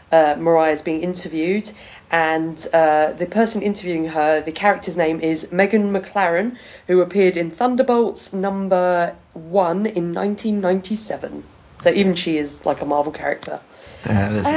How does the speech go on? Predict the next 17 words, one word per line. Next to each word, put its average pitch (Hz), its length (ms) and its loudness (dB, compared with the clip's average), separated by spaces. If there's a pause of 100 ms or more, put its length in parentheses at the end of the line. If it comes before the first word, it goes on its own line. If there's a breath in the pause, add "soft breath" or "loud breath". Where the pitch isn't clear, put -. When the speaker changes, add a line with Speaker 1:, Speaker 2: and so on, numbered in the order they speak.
(100)
Speaker 1:
the 311 80 0
Speaker 2:
obscure 269 120 0
Speaker 1:
last - 180 -2
Speaker 2:
even 214 160 2
Speaker 1:
one, 226 120 0
Speaker 2:
for 226 80 0
me. 95 380 -2
Speaker 1:
<sighs> 214 540 -6
I'm 196 140 0
getting 190 240 -2
worn 185 160 0
out. 185 340 -2 (100)
<laughs> - 80 -16
The 277 520 0
last 247 380 2
one 220 180 0
is, 196 460 -4